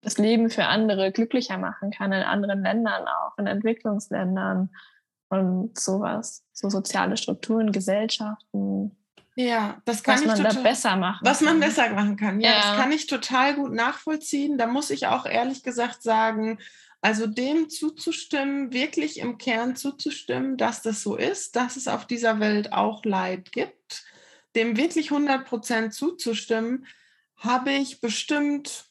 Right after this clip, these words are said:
Speaker 2: fünf Jahre für gebraucht.
Speaker 1: Ja. Oh Gott, das ist lange.
Speaker 2: <laughs> Das ist lange,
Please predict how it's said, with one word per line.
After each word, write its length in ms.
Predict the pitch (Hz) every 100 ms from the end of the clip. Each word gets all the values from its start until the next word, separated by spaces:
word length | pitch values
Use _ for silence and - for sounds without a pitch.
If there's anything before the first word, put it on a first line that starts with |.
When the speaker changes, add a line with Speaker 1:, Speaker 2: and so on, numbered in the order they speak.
| _ _
Speaker 2:
fünf 340 | - 262 240 214
Jahre 360 | 196 170 175
für 220 | 170 151 147
gebraucht. 840 | 139 - - - - - - _ _
Speaker 1:
Ja. 520 | 233 226 202 185 233 - _ _ _ _ -
Oh 120 | 208
Gott, 300 | - 196 196 - -
das 220 | - 453
ist 200 | 480 370
lange. 420 | - 719 - -
Speaker 2:
<laughs> 80 | - 349 480 494 466 466 453 453 440 415 381 - - -
Das 180 | 277 339
ist 140 | 320
lange, 200 | 311